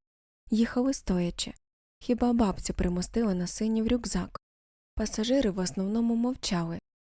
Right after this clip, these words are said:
не сила було щось обговорювати, німували і прислухалися до неба. Чи не прилетить по евакуаційному якась крилата чи балістична? Адже повідомляли, що таке вже сталося у Запоріжжі.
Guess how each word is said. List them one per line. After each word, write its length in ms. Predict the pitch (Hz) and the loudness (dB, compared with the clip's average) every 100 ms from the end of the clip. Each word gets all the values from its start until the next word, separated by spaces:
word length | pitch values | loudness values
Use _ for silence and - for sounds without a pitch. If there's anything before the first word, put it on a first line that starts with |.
| _ - | _ -2
не 120 | 254 | 0
сила 360 | - 262 190 | 0 2 0
було 260 | 185 175 175 | 0 -2 -2
щось 300 | - 175 - | -2 0 0
обговорювати, 840 | 190 196 226 226 180 170 165 - - _ _ _ _ - | -2 0 0 2 0 0 -4 -10 -14 _ _ _ _ 0
німували 680 | 240 214 202 226 262 185 - | 2 2 0 0 0 -2 -4
і 60 | |
прислухалися 760 | - 180 - 185 - 220 220 220 | -2 -2 -2 -4 -4 -2 0 0
до 140 | 240 | 2
неба. 380 | 226 175 160 - - _ _ _ _ _ - | 2 0 -2 -6 -10 _ _ _ _ _ -4
Чи 200 | 202 196 | 0 0
не 100 | 202 | 2
прилетить 640 | - 208 226 269 - - | 0 0 0 -2 -2 -4
по 200 | 190 185 - | -2 -2 -2
евакуаційному 920 | 196 190 - 214 - 185 170 170 170 | -4 -2 0 0 0 0 0 -2 -2
якась 420 | 180 - 208 - | -2 -2 0 0
крилата 560 | - 185 214 240 - - _ _ _ _ | -2 -2 -2 -2 -4 -8 _ _ _ _
чи 200 | - 220 | -4 0
балістична? 760 | 220 233 247 - 170 - - - _ _ _ _ _ _ _ _ | 2 2 2 2 0 -2 -4 -8 _ _ _ _ _ _ _ _
Адже 320 | 214 202 202 | -2 -2 0
повідомляли, 640 | 190 190 196 196 208 214 196 | 0 0 0 0 0 0 0
що 180 | - | -4
таке 220 | 196 - 202 | -6 -4 -2
вже 160 | 208 | -2
сталося 520 | - 262 208 175 - - | -2 2 2 2 0 0
у 100 | 180 | -4
Запоріжжі. 720 | 190 - 233 202 175 190 | -2 0 2 2 0 -2